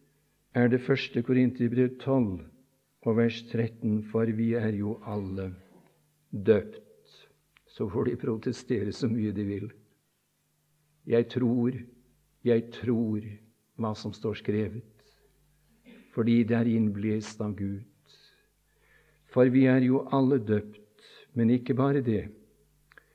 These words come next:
Vi er døpt til. Vi er døpt med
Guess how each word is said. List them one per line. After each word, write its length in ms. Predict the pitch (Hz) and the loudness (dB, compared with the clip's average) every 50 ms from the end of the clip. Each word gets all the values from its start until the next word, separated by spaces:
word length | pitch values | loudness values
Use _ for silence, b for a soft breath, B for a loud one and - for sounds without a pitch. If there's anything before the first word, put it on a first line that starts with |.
| b b b b b b b b b _ _ _ | b b b b b b b b b _ _ _
Vi 160 | - 110 113 | 0 4 4
er 160 | 120 127 127 117 | 6 6 4 4
døpt 320 | 127 135 127 - - - - - _ _ _ _ | 2 0 0 0 -8 -20 -20 -20 _ _ _ _
til. 540 | - - - 123 123 135 170 151 107 87 85 - - - _ _ _ _ _ _ _ _ _ _ _ _ _ _ _ | -20 -2 2 2 2 2 0 -2 -6 -10 -14 -20 -20 -20 _ _ _ _ _ _ _ _ _ _ _ _ _ _ _
Vi 180 | _ 107 107 113 | _ -2 0 0
er 220 | 113 113 117 113 113 104 - | 2 2 0 -2 -4 -12 -2
døpt 380 | - 131 135 131 - - - - _ - | 0 0 0 0 -6 -16 -20 -20 _ -2
med 320 | 123 123 127 127 131 - | 0 0 0 0 -2 -4